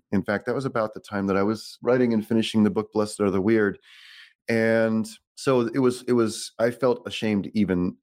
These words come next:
at the time of even admitting these things to myself because, you know, I'm this published author and I'm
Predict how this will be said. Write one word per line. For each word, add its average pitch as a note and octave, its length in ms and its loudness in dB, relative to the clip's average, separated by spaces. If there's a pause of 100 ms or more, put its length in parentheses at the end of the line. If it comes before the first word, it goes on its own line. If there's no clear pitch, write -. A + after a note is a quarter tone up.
(120)
at - 80 -4
the - 80 -6
time G#2+ 400 0
of F#2 220 -2
even F#2+ 240 -2
admitting G2 380 0
these F2+ 180 -2
things F2+ 220 -2
to F#2+ 60 -6
myself E2+ 440 -2
because, F#2+ 320 -4
you A#2+ 60 0
know, G2 180 0
I'm G2+ 100 0
this G2 160 -4
published F2+ 420 -2
author A2+ 380 -2
and E2 80 -2
I'm E2+ 200 -2